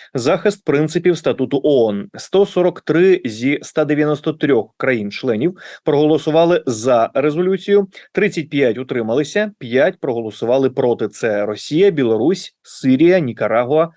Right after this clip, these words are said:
та Північна Корея. А тринадцятого жовтня Парламентська асамблея Ради Європи ухвалила резолюцію про визнання російського режиму терористичним. Резолюцію підтримали дев'яносто дев'ять делегатів, утримався один.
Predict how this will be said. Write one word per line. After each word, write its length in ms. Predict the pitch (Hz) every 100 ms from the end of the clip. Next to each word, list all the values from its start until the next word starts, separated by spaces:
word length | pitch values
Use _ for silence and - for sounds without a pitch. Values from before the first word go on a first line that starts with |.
| _
та 100 | 131
Північна 600 | 123 120 107 110 - 123
Корея. 460 | 117 143 117 104 87 - - - -
А 220 | 135 - _
тринадцятого 840 | 160 185 170 127 104 127 147 165 180
жовтня 500 | 196 208 - 208 202
Парламентська 580 | - 127 180 170 147 131
асамблея 600 | 120 131 127 131 117 107
Ради 280 | 131 110
Європи 440 | 104 104 143 196 233 - - -
ухвалила 540 | 151 185 220 214 202 151
резолюцію 720 | 165 139 135 175 196 196 175
про 220 | 160 170
визнання 540 | 139 117 143 170 156
російського 800 | 135 135 - 139 127 - 113 110
режиму 460 | 113 110 151 175 180
терористичним. 1120 | - 160 160 147 143 139 - 107 - 117 107 - - - -
Резолюцію 560 | 165 180 143 - 127
підтримали 460 | 131 156 190 196 175
дев'яносто 500 | 147 139 135 - 131
дев'ять 360 | 110 110 131
делегатів, 600 | 139 165 143 165 165 190 185 -
утримався 840 | 165 160 117 101 107 - - 117 -
один. 440 | 139 120 104 95